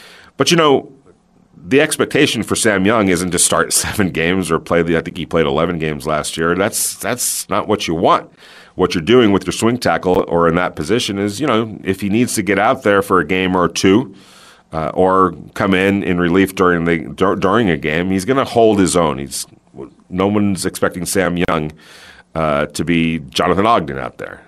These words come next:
Um, but he's more than capable of holding his own. There's some flaws in his game. That's why he's a reserve player. But as a reserve player, he's not a bad option to have. So when you start thinking about Nick Martin and,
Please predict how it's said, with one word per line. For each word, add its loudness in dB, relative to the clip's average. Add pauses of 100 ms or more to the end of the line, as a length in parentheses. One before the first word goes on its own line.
(120)
Um, -10 (140)
but 0 (200)
he's -2
more 4
than 0
capable 2
of -4
holding 0
his -4
own. 2
There's -4
some -12
flaws 0
in -4
his -4
game. 0
That's -6
why 0
he's -4
a -4
reserve -2
player. 2
But -2
as -2
a 2
reserve -2
player, 2 (460)
he's -6
not 2
a 0
bad 2
option 0
to -8
have. -4
So -6
when -4
you -2
start 0
thinking 0
about 0 (600)
Nick -2
Martin -2
and, -10